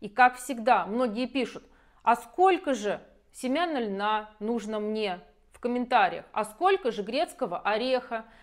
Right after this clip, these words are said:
А сколько же шоколада или сыра, или какой-то пасты, или каши гречневой, допустим?"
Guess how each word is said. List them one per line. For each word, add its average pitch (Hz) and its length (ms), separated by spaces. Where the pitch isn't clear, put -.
А 202 100
сколько 359 460
же 175 320
шоколада 247 720
или 226 420
сыра, 240 440
или 262 160
какой-то 214 480
пасты, 214 580
или 208 400
каши 220 520
гречневой, 208 640
допустим?" 214 680